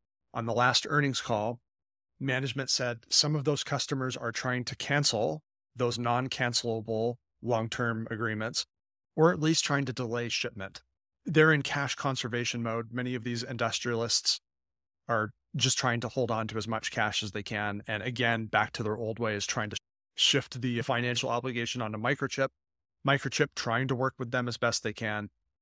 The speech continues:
So it looks like growth is going to slow significantly in the next quarter,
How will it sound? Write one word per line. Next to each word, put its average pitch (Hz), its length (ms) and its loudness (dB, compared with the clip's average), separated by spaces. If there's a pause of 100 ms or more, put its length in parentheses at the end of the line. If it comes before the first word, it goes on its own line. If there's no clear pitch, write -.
(380)
So 123 260 4
it 135 200 -4
looks 135 280 2
like 131 320 0
growth 123 380 0
is 123 220 -4
going 120 300 -2
to 117 120 -8
slow 113 720 0 (800)
significantly 120 1160 -2 (680)
in 117 140 -2
the 113 60 -2
next 110 260 0
quarter, 107 460 -2